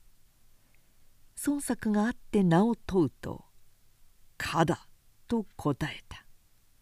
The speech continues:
廃国将軍の生まれで、あざ名を玄華という。素性はあるが、余計なことは言いたがらないのである。すぐ病人を見て、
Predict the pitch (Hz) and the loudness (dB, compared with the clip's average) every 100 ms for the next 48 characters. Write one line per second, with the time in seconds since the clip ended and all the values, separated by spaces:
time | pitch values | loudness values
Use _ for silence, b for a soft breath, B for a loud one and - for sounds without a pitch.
0 | _ _ _ _ _ _ - - 151 143 | _ _ _ _ _ _ -8 0 0 2
1 | 147 - - 165 151 143 139 143 147 165 | -2 0 4 4 4 2 2 2 2 2
2 | 151 123 127 - - - - - 165 170 | 2 0 -4 -12 -20 -20 -20 -6 -2 0
3 | 233 226 220 220 185 233 302 220 - 107 | 0 0 0 0 2 2 2 -2 -4 -8
4 | 107 107 110 110 - _ _ _ - _ | -8 -8 -8 -10 -12 _ _ _ -20 _
5 | _ _ - - - 147 127 175 214 214 | _ _ -20 -14 -4 -2 0 2 2 0
6 | 208 190 190 208 160 143 139 b b b | 0 0 0 0 0 -2 -4 b b b
7 | _ - 208 - 269 269 269 262 254 226 | _ 0 0 2 -2 -2 -2 -2 2 2
8 | 214 240 240 247 247 240 208 175 135 131 | 2 0 -2 -2 0 0 2 0 0 -2
9 | 127 131 - - - - _ - _ _ | -4 -6 -6 -10 -14 -20 _ -20 _ _
10 | _ _ _ _ - - - - - _ | _ _ _ _ -20 -20 -20 -20 -20 _
11 | - - 240 208 180 165 202 233 220 202 | -6 0 2 4 4 8 8 8 4 4
12 | 185 151 135 127 - - | 4 4 2 -2 -8 -20